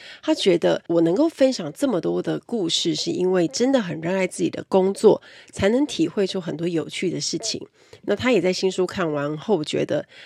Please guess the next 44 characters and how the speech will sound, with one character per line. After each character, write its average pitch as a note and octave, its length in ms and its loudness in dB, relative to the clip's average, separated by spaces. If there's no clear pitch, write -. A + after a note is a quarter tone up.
很 D#3 160 -2
激 A#3+ 260 -2
励 B3 160 0
他 G3 300 -2
用 G3 240 2
心 E3+ 180 0
在 E3+ 140 -2
每 C#3+ 140 -4
一 D#3 80 -4
天 D#3+ 120 -6
的 D3 120 -4
工 C#3 280 -4
作， - 280 0
希 - 160 2
望 G#3+ 160 2
借 A#3 280 6
由 D#3+ 180 2
他 D#3+ 120 -6
自 A#3+ 200 -4
己 F3+ 60 2
的 D#3 120 -2
工 E3+ 260 0
作， F3 280 0
然 D3+ 120 -2
后 F#3+ 60 0
每 F#3+ 160 -2
一 D3+ 140 -4
天 F#3+ 280 -2
也 F3 100 -2
努 E3 180 -6
力 F#3 100 -6
地 E3 140 -4
创 F3+ 280 -8
造 D#3+ 220 -8
故 D#3+ 260 -6
事， - 320 -4
能 F3+ 100 2
够 C#4+ 140 4
学 G3 200 2
会 G#3+ 200 0
叙 G#3 200 -4
述 G3 200 -2
故 F#3+ 200 0
事， E3+ 300 -2